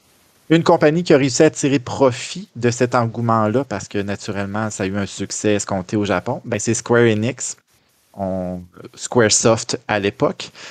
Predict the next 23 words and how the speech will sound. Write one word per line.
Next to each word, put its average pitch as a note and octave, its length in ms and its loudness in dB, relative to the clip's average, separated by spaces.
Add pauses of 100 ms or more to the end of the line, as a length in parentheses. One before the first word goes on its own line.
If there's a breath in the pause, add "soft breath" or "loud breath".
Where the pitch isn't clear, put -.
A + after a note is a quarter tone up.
(180 loud breath)
naturellement, G#2 600 -2
avec G#2+ 280 -4
le, F#2 100 -2
le, E2+ 160 -4
le, E2 260 -8
le, F#2 160 -8
tout - 200 -12
ce - 80 -10
qui - 80 -4
est F#2+ 40 0
Japon, A#2 400 -4 (440 loud breath)
euh, G2+ 760 4 (320)
cumule D#3+ 400 0
beaucoup, E3+ 560 -6
beaucoup D#3+ 320 -6
de C#3 100 4
concerts, B2 1040 -2 (220)
euh, F#2+ 200 -2
sous - 300 -6
leur G#2+ 220 2
licence G#2 400 -2
de G2+ 120 2
jeu. G#2 220 -4